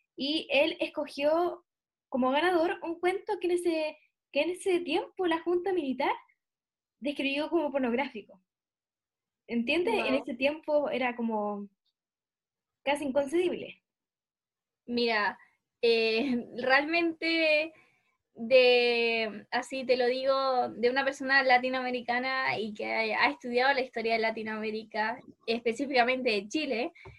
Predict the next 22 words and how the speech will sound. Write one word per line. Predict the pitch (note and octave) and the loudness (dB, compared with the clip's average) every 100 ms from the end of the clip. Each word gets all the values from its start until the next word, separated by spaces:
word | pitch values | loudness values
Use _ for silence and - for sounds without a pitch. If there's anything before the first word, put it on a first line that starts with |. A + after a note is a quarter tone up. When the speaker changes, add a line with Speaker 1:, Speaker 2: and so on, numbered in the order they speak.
| _ - _ _ | _ -20 _ _
Speaker 2:
eh, | A#3 A3+ A3+ A3 A3 G#3+ F#3+ | -2 0 2 0 0 0 0
no | G#3+ B3 | 0 2
me | C4+ C#4+ | 2 2
sorprende | B3+ A#3 A#3 A#3 A3+ | 0 0 0 0 0
de | A3+ A3+ | 0 0
que | A3+ A3+ A3+ | -2 -4 -2
en | |
otros | A3+ A#3+ A#3+ | -4 -4 -4
países, | A3 A3 A#3+ A#3+ A3+ A3+ A#3 | -2 -2 0 -2 -2 -4 -4
al | G#3 G#3+ | -2 0
igual | G#3+ A3+ | 0 -2
que | A#3 | -4
Chile, | A3 A#3+ A3+ | -6 -4 -2
hubieran | A3+ A3+ A3+ A3 | -2 0 0 0
dictaduras | G#3+ G#3+ G#3+ G#3+ A3+ | -4 -4 -2 0 0
militares. | B3 G#3 G#3 G#3+ G#3+ G#3+ A3+ - _ - | 0 -2 -2 -4 -4 -6 -10 -16 _ -16
Es | A#3+ | -6
como | - B3 A#3+ A#3+ A#3 A3 G#3+ G#3+ - _ _ _ _ _ _ _ _ _ - | -2 0 2 4 4 4 2 -4 -10 _ _ _ _ _ _ _ _ _ -6
normal, | A#3 A3+ A3 A3 A3 A3+ B3 A#3 F#3+ F#3+ _ | -2 0 0 0 0 6 8 8 4 0 _
por | - A3+ | -2 -2
decirlo | G#3+ A3 A3 | -2 -4 -4
así. | A3+ - G#3 F#3+ | -4 -6 -6 -6